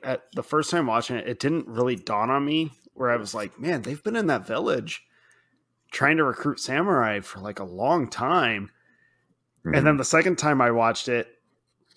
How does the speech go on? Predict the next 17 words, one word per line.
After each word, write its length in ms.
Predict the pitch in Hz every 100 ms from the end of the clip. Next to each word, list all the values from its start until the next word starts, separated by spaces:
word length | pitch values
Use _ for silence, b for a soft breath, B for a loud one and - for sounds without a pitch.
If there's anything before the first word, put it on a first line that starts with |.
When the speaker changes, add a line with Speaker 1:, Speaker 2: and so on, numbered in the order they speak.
| _ _ _ _
Speaker 1:
it 160 | 143 123
really 560 | 110 107 135 165 156 120
hit 240 | 131 147
me 480 | 147 131 120 104 - _
that 140 | 107 -
they 120 | 143
were 140 | 123
there 200 | 110 143
for 420 | 151 117 107 92 - _ _ _ _ _ _ -
a 40 |
good 160 | - 196
amount 240 | 226 123
of 60 | 107
time, 240 | 156 208 -
because 600 | 131 - 135 135 117 -
Cam's 400 | - 160 214 -
hair 400 | 160 214 147